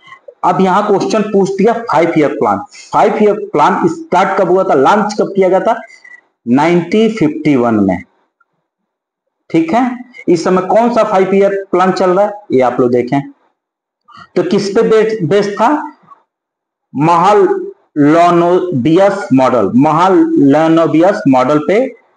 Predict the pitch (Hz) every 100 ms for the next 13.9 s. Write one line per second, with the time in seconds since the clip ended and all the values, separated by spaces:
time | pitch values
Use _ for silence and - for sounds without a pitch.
0 | _ - 110 85 - - _ _ 104 196
1 | 208 - - 175 247 247 - 143 151 151
2 | 151 165 165 160 - 180 202 277 - -
3 | _ _ _ 147 160 175 208 175 117 113
4 | 160 165 165 156 120 156 156 170 196 127
5 | 113 104 98 87 _ _ _ _ _ _
6 | _ 117 139 156 175 208 151 113 147 147
7 | 147 196 233 - 113 127 131 147 147 190
8 | - - 175 196 196 - _ - _ _
9 | _ 113 160 165 165 165 214 165 - -
10 | - - 190 190 180 185 185 220 285 339
11 | - - - 135 147 151 180 185 160 147
12 | 160 160 165 - _ _ - - - -
13 | _ - 147 156 165 165 151 175